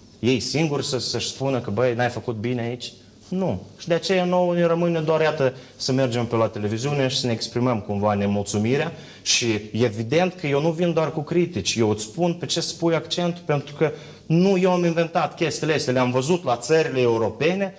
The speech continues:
acolo unde tindem și acolo unde ei, iată, zi și noapte ne vorbesc despre parcursul european. Hai să facem ca în Europa atunci, prieteni. Timpul trece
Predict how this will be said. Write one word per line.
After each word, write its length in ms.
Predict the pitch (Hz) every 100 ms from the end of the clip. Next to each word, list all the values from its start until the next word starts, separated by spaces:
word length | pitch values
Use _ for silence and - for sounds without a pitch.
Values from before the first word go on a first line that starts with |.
| -
acolo 360 | - 135 180 180
unde 200 | 175 156
tindem 480 | 151 185 175 120 110
și 80 |
acolo 260 | 123 165 165
unde 240 | 156 147
ei, 340 | 143 160 156 156 -
iată, 260 | 147 143 139
zi 160 | 135
și 140 | 143 135
noapte 320 | 139 139 131
ne 100 | 123
vorbesc 360 | 120 120 123
despre 260 | 110 104 -
parcursul 480 | - 104 117 107 101
european. 540 | 104 101 98 107 95 85 - -
Hai 260 | 104 110
să 120 | 127
facem 340 | 175 165 170 175
ca 120 | 180
în 60 | 185
Europa 440 | 185 185 185 175
atunci, 280 | 151 156 135 -
prieteni. 400 | 147 147 92 82 - - - - -
Timpul 260 | 135 147
trece 420 | 131 139 131 -